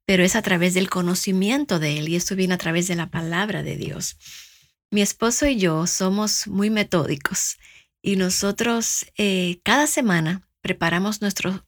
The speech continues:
pastillero <laughs> con diferentes suplementos que tomamos muy, eh, disciplinadamente. Y tomamos multivitamínicos, y tomamos aceite de pescado, y glucosamina, en fin, diferentes suplementos que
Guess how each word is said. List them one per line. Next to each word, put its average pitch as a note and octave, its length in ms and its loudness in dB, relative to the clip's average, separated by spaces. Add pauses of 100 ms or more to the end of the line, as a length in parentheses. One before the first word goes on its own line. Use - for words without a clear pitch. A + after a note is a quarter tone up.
pastillero F#3 680 2 (280)
<laughs> - 280 -10
con F#3 200 -2
diferentes F3+ 720 0
suplementos F3 960 0 (420)
que E3+ 100 2
tomamos D#3+ 680 -2
muy, G#3+ 720 2
eh, F3 240 0
disciplinadamente. F3+ 1040 0 (480)
Y A#3+ 100 0
tomamos F#3+ 540 4
multivitamínicos, G#3+ 1300 2
y F#3+ 60 2
tomamos D#3+ 720 -4 (180)
aceite - 500 -2
de - 100 -10
pescado, B3+ 1040 2
y F#3+ 200 2
glucosamina, A#3 1500 0
en G3+ 200 0
fin, E3+ 380 -2
diferentes G#3+ 520 0
suplementos A#3 760 -2
que F#3 280 -2